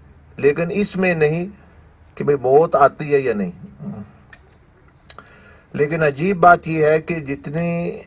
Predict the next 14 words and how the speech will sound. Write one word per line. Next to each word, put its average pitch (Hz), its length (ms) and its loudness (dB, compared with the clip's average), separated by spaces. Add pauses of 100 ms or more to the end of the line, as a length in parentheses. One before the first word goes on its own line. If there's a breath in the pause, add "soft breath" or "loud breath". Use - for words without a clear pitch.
(420)
ये 156 280 -4
यकीनी 156 840 -4 (520)
बात 156 440 2
है, 147 260 2
जितनी 143 460 -6
इसको - 1300 -8
सब 156 360 0
मानते 135 460 0
हैं, 147 240 -2
सब 165 320 0
इस 151 160 -8
पर 139 240 0
मुत्तफिक 123 640 -8
हैं, 131 360 -6